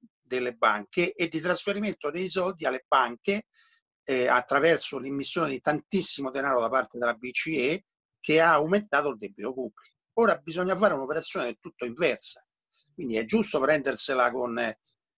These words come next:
la, la signora Lagarde, ma insomma io non ricor-, non dimenticherei neanche invece Mario Draghi, che ha usato la crisi del duemilaotto,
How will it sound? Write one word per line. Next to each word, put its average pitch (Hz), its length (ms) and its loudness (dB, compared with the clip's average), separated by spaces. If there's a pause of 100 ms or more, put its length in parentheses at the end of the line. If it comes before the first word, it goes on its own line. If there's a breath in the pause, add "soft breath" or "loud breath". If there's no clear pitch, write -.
la, 127 220 4
la 123 160 4 (140)
signora 135 460 -2
Lagarde, 123 680 2
ma 151 200 0
insomma 156 400 -4
io 165 120 -6
non 143 100 -8
ricor-, 151 360 -10
non 147 220 -10 (100)
dimenticherei 156 640 -4
neanche 143 580 -2 (360 soft breath)
invece 139 400 0
Mario 127 280 0
Draghi, 139 480 2
che 143 140 -4
ha 135 80 0
usato 170 520 0
la 123 120 -2
crisi 156 360 -10
del 127 180 -8
duemilaotto, 170 840 0